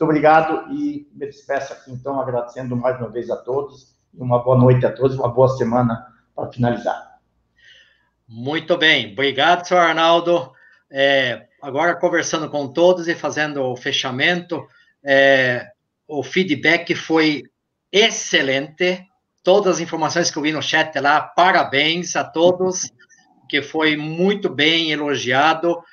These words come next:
Speaker 2: e é importante esse tipo de iniciativa, em nome da Prefeitura Municipal de São Bento do Sul, da Secretaria de Desenvolvimento Econômico e Turismo.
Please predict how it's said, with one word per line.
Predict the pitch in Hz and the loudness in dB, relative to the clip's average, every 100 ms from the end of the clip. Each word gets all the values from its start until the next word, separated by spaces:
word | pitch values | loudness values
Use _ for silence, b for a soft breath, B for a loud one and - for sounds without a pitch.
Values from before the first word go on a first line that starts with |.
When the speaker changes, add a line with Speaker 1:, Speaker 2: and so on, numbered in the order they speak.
| B B - | B B -12
Speaker 2:
e | 151 147 147 143 139 139 | -2 2 2 2 0 0
é | 147 151 | 0 2
importante | 190 190 175 160 - 180 190 - | 2 4 4 2 2 2 2 -4
esse | - | -12
tipo | 135 - 151 | -8 -8 -6
de | |
iniciativa, | 147 143 - 113 - 160 175 156 - - | -6 -4 -4 -6 -2 0 2 0 -4 -10
em | 147 | -2
nome | 147 180 | 2 2
da | 160 143 | 2 0
Prefeitura | 160 156 135 127 190 185 | 0 0 -2 -2 0 0
Municipal | 160 147 147 135 147 | 0 -4 -6 0 0
de | 147 | 0
São | 131 | -6
Bento | 139 135 | -8 -8
do | 113 | -10
Sul, | 113 - 170 | -10 -4 -4
da | 175 | -2
Secretaria | 139 135 135 135 131 160 | -6 -4 -4 -2 0 0
de | 143 | 0
Desenvolvimento | 139 139 127 135 139 | -2 -2 -2 -4 -6
Econômico | - 131 135 127 117 | -6 -4 -2 -4 -10
e | |
Turismo. | - 113 160 180 165 175 | -10 -2 0 2 0 -2